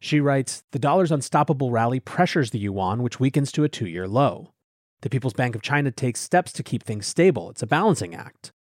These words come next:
A weaker yuan helps exports, but rapid depreciation can stoke capital outflows." So trying to kind of start to sum things up, Dylan LeClaire writes,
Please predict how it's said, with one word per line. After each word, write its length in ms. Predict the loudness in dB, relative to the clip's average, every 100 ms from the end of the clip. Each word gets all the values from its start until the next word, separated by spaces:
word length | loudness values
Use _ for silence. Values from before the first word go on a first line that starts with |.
| _
A 60 | -4
weaker 240 | -2 -2
yuan 320 | 0 0 -2
helps 300 | 0 -2 0
exports, 440 | -4 -4 -4 -4 -4
but 200 | -8 -4
rapid 340 | -2 0 -2
depreciation 680 | -6 -2 -2 0 -2 0 -4
can 160 | -4 -6
stoke 420 | -6 -4 -4 -8
capital 440 | -6 -4 -4 -10 -2
outflows." 680 | 0 0 -2 -10 -10 -12 -14 -16 _ _ _ _ _ _
So 200 | 0 2
trying 340 | 2 0 0 0
to 60 |
kind 280 | -2 0 2
of 80 | 2
start 300 | 0 -2 0
to 80 | -4
sum 280 | 0 0 0
things 400 | -2 -4 -4 -2
up, 220 | -2 -4 _ _ _
Dylan 280 | 2 4 6
LeClaire 500 | 2 0 0 2 0
writes, 560 | 0 0 -2 -4 -8